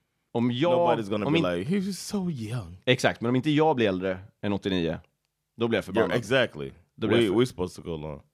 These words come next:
Speaker 1: Jag, jag, jag lever så nyttigt.
Speaker 2: Was he married at the time he died?
Speaker 1: Nej, det framgår inte, men hans, eh, hans fru, hans sista fru han gifte sig med dog tidigare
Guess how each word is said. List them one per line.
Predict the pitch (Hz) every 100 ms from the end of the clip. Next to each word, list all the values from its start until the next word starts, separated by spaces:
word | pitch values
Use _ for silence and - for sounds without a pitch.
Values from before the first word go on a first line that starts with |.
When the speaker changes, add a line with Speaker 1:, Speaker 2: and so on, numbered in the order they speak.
| -
Speaker 1:
Jag, | 98 131 127
jag, | 113 131 156 117 -
jag | 104 120 139
lever | 123 131 123 127
så | - 135 127 123
nyttigt. | 127 - 131 - - _ _ _ _ _ _
Speaker 2:
Was | 117 131
he | 165
married | 143 143 156 151
at | 143
the | 143
time | 151 147
he | 151
died? | 156 - - - _ _ _ _ _ _ _ _
Speaker 1:
Nej, | 123 131 151 165
det | 151 151 156
framgår | - 208 175 202
inte, | 208 - 110
men | 117
hans, | 123 120 - -
eh, | 120 120 117
hans | 143 143 135
fru, | - 147 175 156 135 -
hans | 156 147
sista | 175 - -
fru | - 139
han | 127
gifte | 143 - 139
sig | 131
med | 101
dog | 98 101 98 -
tidigare | - 107 104 82